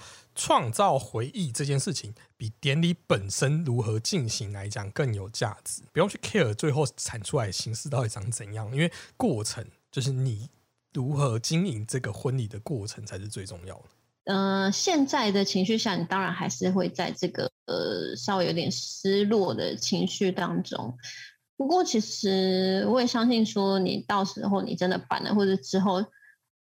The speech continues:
Speaker 2: 反而你可能会觉得这件事情很特别。就是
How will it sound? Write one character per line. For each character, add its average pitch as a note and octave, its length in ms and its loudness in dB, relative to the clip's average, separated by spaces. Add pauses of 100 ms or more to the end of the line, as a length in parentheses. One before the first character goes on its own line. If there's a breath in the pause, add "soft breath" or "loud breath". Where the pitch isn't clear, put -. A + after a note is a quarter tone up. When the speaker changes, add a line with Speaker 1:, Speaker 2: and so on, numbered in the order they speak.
(380)
Speaker 2:
反 F#3+ 200 2
而 G3+ 220 2
你 A#3 180 4
可 A3+ 140 2
能 F#3 180 2
会 A3 160 2
觉 G3 220 -2
得 D2 120 0
这 F#3 200 2
件 F3+ 200 2
事 F3 200 0
情 - 260 -2
很 - 300 -4 (500)
特 F#3+ 220 0
别。 - 260 -4 (420)
就 - 120 2
是 F4+ 200 2